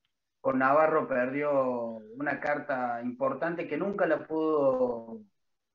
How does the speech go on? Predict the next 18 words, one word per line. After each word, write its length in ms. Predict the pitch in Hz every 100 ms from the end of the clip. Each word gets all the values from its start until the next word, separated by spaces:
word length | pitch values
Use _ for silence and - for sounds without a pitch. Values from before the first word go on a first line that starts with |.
| _ _ _
eh, 480 | 123 117 107 107 - _ -
ese 240 | 160 175
hueco 240 | 170 208 196
nunca 220 | 185 175
lo 100 | 147
pudo 120 | 151
tapar, 280 | 131 113 113 _ -
no 140 | 139
lo 140 | 147 147
pudo 240 | 151 147
complementar 560 | 135 120 131 135 156 151
nunca 480 | 160 151 135 131
a 40 | 123
Fernando 300 | 131 135 135
Navarro, 360 | 127 143 156 147
nunca 280 | 160 156
lo 160 | 135 123
pudo, 540 | 143 143 127 117 113